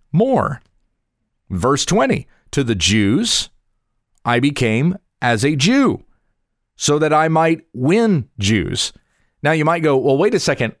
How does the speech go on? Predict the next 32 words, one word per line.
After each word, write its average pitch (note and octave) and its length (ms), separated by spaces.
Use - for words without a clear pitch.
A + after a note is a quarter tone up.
Wasn't C3 560
Paul A3 240
a A#3+ 60
Jew?" C4 440
Yeah, C#3 220
he F3 120
was. C3+ 440
He A#2 140
was C#3 360
of C3+ 180
the C#3 80
tribe D#3 280
of D#3 120
Benjamin. F#3+ 520
He, C#3+ 460
uh, C3+ 320
had D3 240
a C3+ 140
Roman D#3 520
citizenship, A#2 840
but C#3 120
he D3 60
was C#3+ 140
by B2 200
no C3+ 160
means A#2 240
a G#2 60
Gentile. G2 720
He C3+ 120
was D#3+ 200
an F#3+ 160
Israelite. E3 840